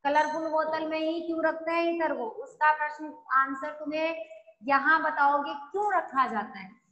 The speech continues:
क्योंकि देखो होता क्या है, मैंने लिख लिया आरओआर, एक बार आरओआर, ये रहे loan पेयर। होता क्या है बेटा, ईथर oxygen या ozone, ozone से भी एक single oxygen का item निकलेगा बाहर। Ozone किस रूप में टूटता है, पहले सातवें part में पढ़ाया था ना?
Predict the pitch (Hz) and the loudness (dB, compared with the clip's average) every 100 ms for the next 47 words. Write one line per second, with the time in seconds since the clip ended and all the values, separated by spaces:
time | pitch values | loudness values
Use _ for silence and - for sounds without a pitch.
0 | _ 339 349 370 359 359 381 339 339 339 | _ -6 -2 2 2 4 4 2 2 2
1 | 339 339 330 330 339 330 294 311 320 311 | 4 4 4 4 4 0 -2 0 2 4
2 | 285 277 269 254 247 226 214 233 262 262 | 6 6 6 4 4 2 2 -2 -2 2
3 | 294 285 277 254 233 214 202 240 302 294 | 4 6 6 6 2 0 -2 0 2 4
4 | 285 277 240 220 202 202 190 - _ _ | 2 2 -2 -4 -8 -12 -14 -20 _ _
5 | _ _ 269 302 294 339 339 339 339 339 | _ _ -2 0 4 4 4 0 2 2
6 | 339 349 330 311 330 320 302 262 - 320 | 4 2 2 -4 0 2 0 -2 -8 -8
7 | 330 330 330 330 311 302 302 311 302 226 | -4 0 4 6 6 2 2 4 4 0
8 | 208 - - 262 285 311 320 349 370 349 | -4 -10 -6 -2 0 2 0 -2 -2 2
9 | 339 339 339 302 302 302 302 311 302 311 | 2 2 -2 -4 -2 0 -2 -4 -8 -4
10 | 311 302 294 294 285 277 277 269 269 254 | 0 2 2 -2 -4 -6 -6 -2 0 0
11 | 196 - - - - _ 254 277 269 311 | 0 -4 -12 -16 -20 _ -2 0 2 0
12 | 330 320 339 339 339 339 339 339 330 294 | 0 0 -2 -2 -4 0 0 0 -2 -4
13 | 311 349 349 339 349 339 294 285 302 302 | 0 0 0 -2 -2 2 2 2 0 2
14 | 302 311 311 320 294 269 277 320 349 339 | 2 0 -2 0 2 2 2 0 0 -2
15 | 349 | -6